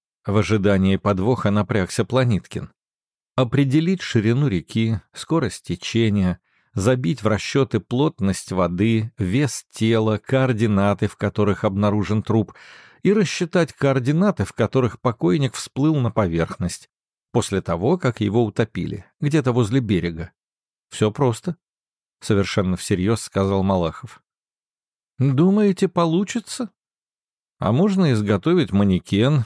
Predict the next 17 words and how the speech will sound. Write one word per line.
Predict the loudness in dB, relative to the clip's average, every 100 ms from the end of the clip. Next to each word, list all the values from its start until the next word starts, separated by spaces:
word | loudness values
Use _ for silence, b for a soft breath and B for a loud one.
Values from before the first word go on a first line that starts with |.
| -2
и | -6
сплавить | -2 0 2 0 -2
его | 0 2
вниз | 2 0 -2
по | -4 -4
течению, | -4 -4 0 2 2 0 -2 b b b b b b
и | -2
посмотреть, | -2 0 -2 0 0 0
как | 0 2
он | 2 2
будет | 2 0 -2
плыть, | 0 2 2 -2
как | -2 -2 0
его | 2 2
будет | 2 -2 -2
сносить | -2 -2 -2 -6 -6
течением. | -4 -4 0 0 2 2 0